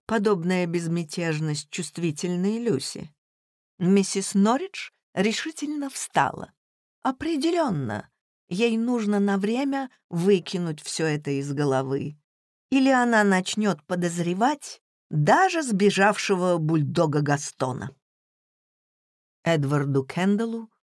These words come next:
ночью не спалось. Он ворочался, вставал, читал,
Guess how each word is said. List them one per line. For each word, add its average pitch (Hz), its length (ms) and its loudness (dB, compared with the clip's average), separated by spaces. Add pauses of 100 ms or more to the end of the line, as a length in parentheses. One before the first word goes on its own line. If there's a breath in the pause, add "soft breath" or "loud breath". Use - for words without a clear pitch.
ночью 151 500 0
не 156 120 0
спалось. 135 640 -6 (800)
Он 226 240 6
ворочался, 190 800 2
вставал, 170 760 2
читал, 165 720 0